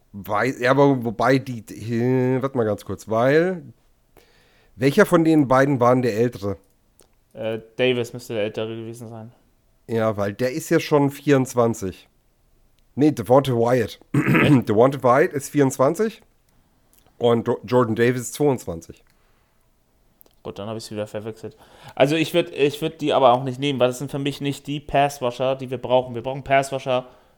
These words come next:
Speaker 2: also beziehungsweise die mehr Upside auf Pass-Rush haben als, äh, als die beiden. Das sind, äh, die werden langfristig die, die klassischen Run-Stop-Defense-Tackles mit,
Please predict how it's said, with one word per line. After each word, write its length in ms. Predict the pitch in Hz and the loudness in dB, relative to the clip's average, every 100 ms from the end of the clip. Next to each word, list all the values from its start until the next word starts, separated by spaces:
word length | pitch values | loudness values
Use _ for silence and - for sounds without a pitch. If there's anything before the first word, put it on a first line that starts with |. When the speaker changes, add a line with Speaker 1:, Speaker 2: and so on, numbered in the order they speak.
| _ | _
Speaker 2:
also 240 | - 131 127 | -4 -2 -4
beziehungsweise 500 | - 139 127 120 120 | -6 -6 -2 -4 -4
die 80 | |
mehr 500 | 113 110 - 127 123 | -8 -10 -8 -4 -2
Upside 320 | 123 - 131 104 | -2 -2 -4 -4
auf 140 | - | -4
Pass-Rush 460 | 143 143 135 123 131 | -4 -4 -6 -8 -6
haben 340 | 123 120 - | -6 -8 -6
als, 340 | 117 113 110 - | -2 -2 -6 -10
äh, 560 | 113 110 107 110 104 - _ _ _ _ - | -6 -2 0 0 -2 -4 _ _ _ _ -8
als 260 | 110 - | -8 -6
die 120 | 131 | -10
beiden. 580 | 120 107 107 113 123 69 | -2 2 2 0 -6 -10
Das 220 | - 123 | -12 -10
sind, 200 | 123 117 117 _ - | -10 -10 -12 _ -16
äh, 160 | 113 | -14
die 200 | - 120 | -12 -6
werden 200 | 120 120 | -4 -2
langfristig 560 | 127 131 - 127 127 123 | -2 -4 -8 -10 -10 -10
die, 320 | 117 113 113 | -8 -6 -8
die 120 | 117 | -12
klassischen 640 | - 135 139 131 131 120 - | -4 -4 -4 -8 -10 -12 -6
Run-Stop-Defense-Tackles 1500 | 120 147 - 147 135 - 131 131 127 - 131 127 123 123 - _ _ _ - | -2 -2 -2 -4 -4 -8 -10 -12 -12 -8 -6 -4 -6 -8 -16 _ _ _ -6
mit, 260 | 123 - | -6 -6